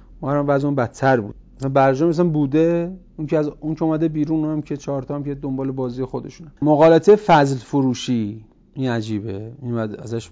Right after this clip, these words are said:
مواظبت کنیم. این مغالطه وقتی صورت می‌گیرد که کسی با استفاده از کلمات ثقیل و پیچیده و به اصطلاح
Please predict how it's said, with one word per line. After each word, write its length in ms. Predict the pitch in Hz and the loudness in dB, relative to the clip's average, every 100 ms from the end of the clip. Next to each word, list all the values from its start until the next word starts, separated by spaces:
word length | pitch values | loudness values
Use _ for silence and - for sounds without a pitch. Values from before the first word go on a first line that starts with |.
| - - - | -20 -20 -12
مواظبت 540 | 120 110 104 104 98 - | -6 -6 -4 -4 -4 -8
کنیم. 160 | 147 | -6
این 120 | 170 226 | 0 4
مغالطه 420 | 226 208 202 226 | 6 6 6 4
وقتی 380 | 208 226 - 233 | 4 2 2 -2
صورت 420 | - 233 226 220 | 2 4 4 4
می‌گیرد 340 | 226 220 220 | 2 2 2
که 120 | 220 | 0
کسی 380 | 214 214 220 180 | 2 4 4 2
با 220 | 147 156 | 2 2
استفاده 460 | 147 - 156 - 196 | 2 -2 -4 2 4
از 80 | 196 | 4
کلمات 720 | 196 165 156 151 170 185 151 | 4 2 4 2 2 0 -2
ثقیل 560 | 139 156 143 170 165 139 | 0 2 2 2 2 2
و 100 | 139 | 0
پیچیده 640 | 139 147 - 151 143 170 190 | 0 -4 -2 -2 4 4 4
و 60 | |
به 180 | 151 160 | 4 2
اصطلاح 840 | 156 - 160 151 170 185 156 139 | 2 0 2 4 6 6 4 -2